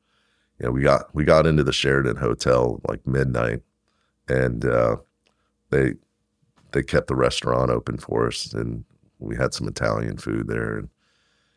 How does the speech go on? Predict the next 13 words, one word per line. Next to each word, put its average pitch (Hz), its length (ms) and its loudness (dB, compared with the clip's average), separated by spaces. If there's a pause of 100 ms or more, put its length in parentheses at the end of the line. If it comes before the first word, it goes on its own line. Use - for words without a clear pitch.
(320)
and, 64 360 0
uh, 60 300 4 (180)
it - 60 -10
was 64 240 -4
like, 60 300 -2
uh, 57 240 0 (1160)
"Are 69 60 -6
you 69 140 -4
guys 69 220 0
gonna 67 160 -2
go 58 140 -2
out 76 140 4
tonight?" 95 380 -2